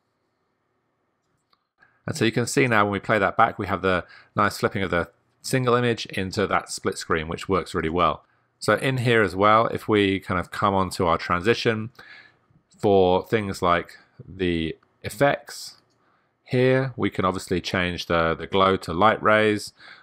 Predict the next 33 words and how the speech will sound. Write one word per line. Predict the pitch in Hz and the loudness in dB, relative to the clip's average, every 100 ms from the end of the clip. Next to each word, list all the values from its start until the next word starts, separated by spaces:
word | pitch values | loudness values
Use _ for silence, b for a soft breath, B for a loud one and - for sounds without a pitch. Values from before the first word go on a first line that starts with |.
| B | B
or | - 87 87 | -4 0 0
we | 87 | -2
can | - 85 82 82 78 _ _ b b b b b _ _ _ _ | -2 -4 -4 -8 -12 _ _ b b b b b _ _ _ _
change | - 101 87 | -2 -2 -2
it | 87 | -8
to | 87 | -8
none. | 87 113 117 120 - _ _ _ _ _ _ _ _ _ _ - | 0 2 2 -2 -12 _ _ _ _ _ _ _ _ _ _ -8
We | 104 | -6
can | 104 107 | -2 0
also | 104 - 95 92 - | 0 4 4 4 0
modify | 101 104 104 - 101 92 87 87 - b b b b | 0 0 2 0 2 6 6 4 -4 b b b b
the | 95 | -2
amount | 90 98 110 107 - - | 0 2 2 2 -4 -8
of | 110 92 85 78 - - _ _ _ - | 0 4 4 2 -8 -20 _ _ _ -8
effect | - - 113 - - - _ - | -6 0 0 0 -14 -20 _ -6
that | 101 | -2
there | 90 90 | 0 0
is, | 110 135 | 0 -4
so | - 98 | -6 -4
we | 90 | -4
can | 87 85 | -6 -8
change | - 95 90 95 | -4 -2 -2 0
that | 95 98 - _ B B B B | 2 2 -2 _ B B B B
and | 92 98 | -2 0
also | 98 98 | 0 0
change | 90 - 92 87 | -2 -2 -4 -4
the | - | -8
color, | - 98 90 85 82 b b b | -2 2 4 2 0 b b b
uh, | 87 85 82 | -2 0 0
down | 95 87 80 | 0 0 0
here | 90 85 | -2 -2
as | 76 | -2
well. | 85 82 76 | 0 0 -2